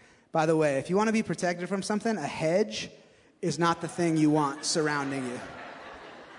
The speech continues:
Maybe, like, a big wall or a fortified gate or something, but not a hedge.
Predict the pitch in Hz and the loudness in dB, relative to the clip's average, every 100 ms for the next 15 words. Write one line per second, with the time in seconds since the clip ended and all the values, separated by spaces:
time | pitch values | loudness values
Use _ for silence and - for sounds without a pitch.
0 | - - - - - - - 214 240 233 | -20 -20 -20 -20 -18 -10 4 6 6 4
1 | 190 220 190 208 233 240 240 208 185 220 | 6 6 8 8 10 10 10 8 6 6
2 | 220 220 214 196 165 208 220 226 226 233 | 6 6 4 2 4 6 8 10 8 6
3 | 226 226 208 190 190 185 190 147 - | 4 4 4 4 4 6 4 4 -4